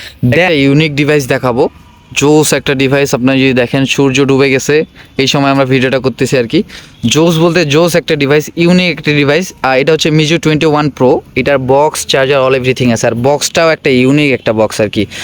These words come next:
আর আসেন এই ফোনটা সম্পর্কে পরিচয় করে দিই, Meizu টোয়েন্টি ওয়ান Pro। এটা কন্ডিশনটা দেখেন, first of all, বডিতে একটু স্ক্র্যাচ আছে। আহ, এটা কিন্তু ফোনে সেভাবে বোঝা যায় না আর কি। আর একটু ডেন্ট আছে,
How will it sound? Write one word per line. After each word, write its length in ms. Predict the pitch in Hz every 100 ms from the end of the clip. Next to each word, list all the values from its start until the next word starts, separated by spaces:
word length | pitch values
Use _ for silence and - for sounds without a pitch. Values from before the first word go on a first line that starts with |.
| - -
আর 340 | 120 120 117 -
আসেন 260 | 147 180
এই 140 | 165 147
ফোনটা 220 | 156 151
সম্পর্কে 340 | 160 143 143
পরিচয় 360 | 147 135 127 143
করে 160 | 135
দিই, 140 | 127 143
Meizu 260 | 139 135
টোয়েন্টি 260 | 135 135 135
ওয়ান 220 | 135 135 -
Pro। 240 | 131 139 143
এটা 480 | 127 120 131 131 127
কন্ডিশনটা 440 | 131 127 127 131 127
দেখেন, 240 | 120 127
first 300 | 123 123 -
of 60 | 120
all, 160 | 143 - - -
বডিতে 340 | 139 143 151 165
একটু 220 | - 160
স্ক্র্যাচ 420 | - - 151 151
আছে। 260 | 147 - 160
আহ, 240 | 349 147
এটা 280 | 147 139 170
কিন্তু 240 | 165 170
ফোনে 260 | 165 170 175
সেভাবে 280 | 175 160 160
বোঝা 280 | 143 147
যায় 140 | 151 123
না 100 | 113
আর 60 |
কি। 140 | 110 -
আর 140 | - 151
একটু 220 | 180 170 180
ডেন্ট 300 | 151 151 127
আছে, 220 | -